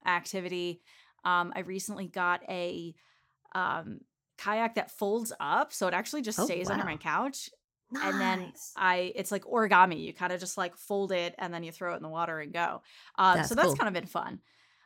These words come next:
Speaker 1: Um, I have a couple other kayaks, but, uh, those live at my parents' because they would take up a big chunk of my apartment. <laughs> So
Speaker 2: <laughs> Absolutely. No,
Speaker 1: yeah,
Speaker 2: that's
Speaker 1: but I
Speaker 2: cool.
Speaker 1: love that, being out in the water. Um, you know, I, I go with my brother a lot that we go kayaking. Sometimes, you know, I go and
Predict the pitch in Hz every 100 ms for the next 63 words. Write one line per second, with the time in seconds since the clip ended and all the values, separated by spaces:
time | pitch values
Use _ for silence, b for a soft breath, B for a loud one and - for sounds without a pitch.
0 | - 185 175 175 185 196 190 208 196 180
1 | 175 175 175 165 170 - 175 - 180 170
2 | 196 208 220 208 196 190 190 170 165 -
3 | 170 180 170 185 180 170 - 180 175 165
4 | 185 170 196 170 160 165 - - - -
5 | - 294 277 240 262 - 370 - 185 196
6 | 196 160 143 - 123 202 262 - 226 226
7 | 240 240 196 175 - 220 220 208 208 196
8 | 190 190 185 185 - - 180 175 170 165
9 | 185 170 170 175 170 170 170 170 185 175
10 | 175 170 170 170 170 175 170 170 165 165
11 | 165 160 160 165 185 180 170 165 - 180
12 | 165 165 196 180 180 165